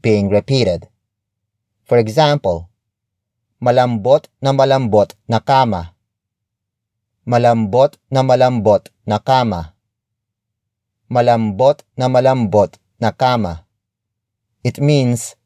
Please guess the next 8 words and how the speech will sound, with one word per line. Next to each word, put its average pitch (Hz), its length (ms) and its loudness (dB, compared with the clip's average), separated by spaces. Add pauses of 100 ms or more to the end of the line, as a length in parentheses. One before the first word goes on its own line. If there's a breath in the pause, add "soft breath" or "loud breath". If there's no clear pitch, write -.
(180)
a 110 120 2
very 127 680 0
soft - 520 -2 (120)
bed. 101 520 -2 (960)
Word 156 280 0
for 123 260 0
word, 123 300 2
it's - 340 -4